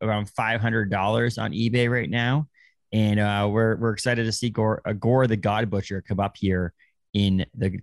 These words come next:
upcoming movie. So pick that up if you want it and see if the value can go up. Or if you have that copy just in your, your long boxes somewhere, you're like, "Oh my gosh, I forgot I had that."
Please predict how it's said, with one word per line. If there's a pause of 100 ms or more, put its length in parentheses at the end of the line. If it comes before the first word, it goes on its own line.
upcoming
movie.
So
pick
that
up
if
you
want
it
and
see
if
the
value
can
go
up. (320)
Or
if
you
have
that
copy
just
in
your,
your
long
boxes
somewhere,
you're
like,
"Oh
my
gosh,
I
forgot
I
had
that."